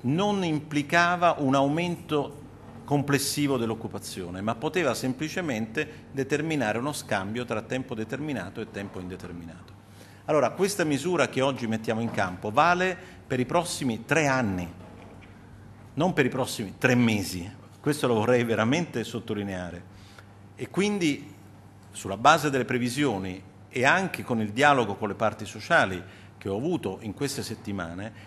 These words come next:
è evidente che questa è una misura che magari non sarà molto usata all'inizio, ma potrà essere usata nel duemilaquattordici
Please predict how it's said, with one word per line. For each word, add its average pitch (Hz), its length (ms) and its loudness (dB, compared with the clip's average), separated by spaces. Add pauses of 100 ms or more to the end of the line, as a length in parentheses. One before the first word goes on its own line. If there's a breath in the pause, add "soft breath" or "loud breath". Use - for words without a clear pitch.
è 135 80 -2
evidente 147 640 0
che 110 160 -6
questa 151 240 0
è 135 40 0
una 113 100 0
misura 113 420 0
che - 120 -2
magari 127 420 4
non 110 180 0
sarà 127 280 4
molto 123 440 2
usata 117 540 4
all'inizio, 110 800 -2 (280 loud breath)
ma 85 120 -6
potrà 117 320 2
essere 120 320 0
usata 131 420 2
nel 107 140 0
duemilaquattordici 104 1120 -4